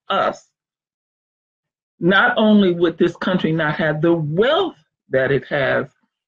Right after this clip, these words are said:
it wouldn't have the stand, it would not even begin to approach the standing in human rights that, as bad as it is, it's better than it would be if we were not a part of this country, because we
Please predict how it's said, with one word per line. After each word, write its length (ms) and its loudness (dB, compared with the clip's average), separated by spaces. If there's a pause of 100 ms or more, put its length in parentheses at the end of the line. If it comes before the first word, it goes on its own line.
(220)
it 160 0
wouldn't 440 0
have 420 -4
the 80 -4
stand, 680 -4
it 180 0
would 160 2
not 400 -2
even 320 0
begin 540 0
to 100 -8
approach 480 -4
the 140 -16
standing 580 -4
in 140 -8
human 340 -4
rights 460 -4 (480)
that, 640 0 (180)
as 200 0
bad 440 2
as 180 4
it 160 2
is, 560 2
it's 220 0
better 500 2
than 180 -2
it 140 -6
would 260 -4
be 320 -2 (280)
if 240 0
we 320 -2
were 180 2
not 340 2 (160)
a 60 0
part 340 0
of 80 0
this 180 -4
country, 360 0
because 380 -4
we 120 -6